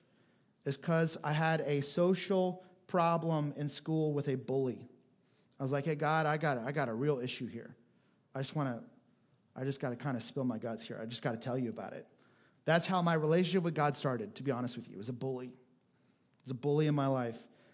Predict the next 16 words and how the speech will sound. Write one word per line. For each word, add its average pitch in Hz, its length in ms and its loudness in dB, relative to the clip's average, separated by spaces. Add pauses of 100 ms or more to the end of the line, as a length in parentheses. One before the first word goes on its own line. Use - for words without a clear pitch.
(520)
And 156 100 4
you 160 80 4
know 160 80 2
what? 170 280 2
Jesus 156 320 2
cared 147 280 2
about 117 240 -2
that. - 280 -10 (1120)
In 151 120 0
fact, 165 460 2 (240)
Jesus 175 320 2
cared 185 320 2
so 175 200 0
much 151 240 0
about 135 300 0
it, 156 120 -2